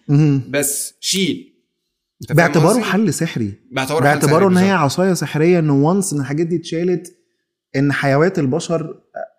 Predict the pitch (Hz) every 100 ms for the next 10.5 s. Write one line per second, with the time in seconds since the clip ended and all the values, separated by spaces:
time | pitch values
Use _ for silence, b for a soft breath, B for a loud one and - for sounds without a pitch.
0 | - - - 156 175 156 - 123 147 185
1 | 170 139 120 135 151 143 135 120 127 147
2 | 127 120 120 - 139 139 - B _ 131
3 | 123 120 113 123 147 135 131 - 123 117
4 | - 135 143 135 131 131 135 123 139 135
5 | 135 131 127 131 131 139 127 127 123 -
6 | 135 139 123 135 - - - _ _ _
7 | _ - 226 277 262 277 247 - - _
8 | - 165 - 160 151 226 226 220 156 147
9 | - 220 - 156 147 156 151 226 214 170
10 | - 131 156 -